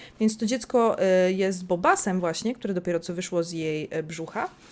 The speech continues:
A on przychodzi do Belli i mówi jej: "Ej, będę się kiedyś ruchać z twoją córką". A ona tak: "No super, jest to bobas, trochę creepy". I choć,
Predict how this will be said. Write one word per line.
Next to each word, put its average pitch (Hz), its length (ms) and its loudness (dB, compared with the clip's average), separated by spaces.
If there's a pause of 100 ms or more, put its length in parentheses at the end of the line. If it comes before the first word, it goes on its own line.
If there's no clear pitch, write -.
(360)
A 269 220 2
on 330 180 0
przychodzi 339 320 -2
do 226 80 4
Belli 240 240 2
i 254 60 2
mówi 247 240 -2
jej: 240 240 2
"Ej, 247 180 4
będę 294 200 -4
się 254 120 -6
kiedyś 220 240 -4
ruchać 190 260 -4
z - 40 -12
twoją 135 260 -6
córką". - 440 -8 (920)
A 180 100 -4
ona 185 180 -2
tak: 180 240 -6
"No 160 120 -8 (120)
super, 156 380 -6
jest 165 200 -6
to 196 60 -6
bobas, 170 400 -4
trochę 156 220 -12
creepy". - 360 -12 (840)
I 190 460 0 (760)
choć, 220 260 -2